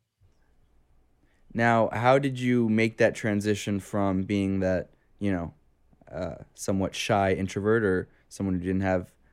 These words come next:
much care to, to talk to, you know, the people you're working with to, to now what you do, um, which is, you know, communicate with people and, you know, you've been in, uh, a keynote speaker in a lot of places. So to, to become more communicative and,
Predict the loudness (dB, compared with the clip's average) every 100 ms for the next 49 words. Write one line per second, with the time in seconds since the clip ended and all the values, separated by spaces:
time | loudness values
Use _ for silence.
0 | -8 -6 -2 0 0 0 -2 -2 -2 0
1 | 0 0 -2 -2 -4 -4 -4 -6 -2 0
2 | 0 0 0 -2 -2 0 0 0 -6 _
3 | 0 4 4 4 2 2 4 4 2 -4
4 | _ _ -4 2 2 2 0 -2 0 0
5 | 0 -2 -8 -4 -4 -4 -10 -6 0 2
6 | 0 0 -2 -2 -6 0 0 2 -2 -4
7 | -10 _ -6 -2 -2 -2 -2 -2 -2 -2
8 | -2 -2 -4 -8 _ _ _ 2 2 2
9 | 2 2 0 -2 0 2 4 2 2 0
10 | 0 0 0 0 2 0 2 -2 -4 -4
11 | -6 2 4 4 4 2 0 -2 0 -2
12 | -4 -2 -2 -2 -2 -2 -2 -4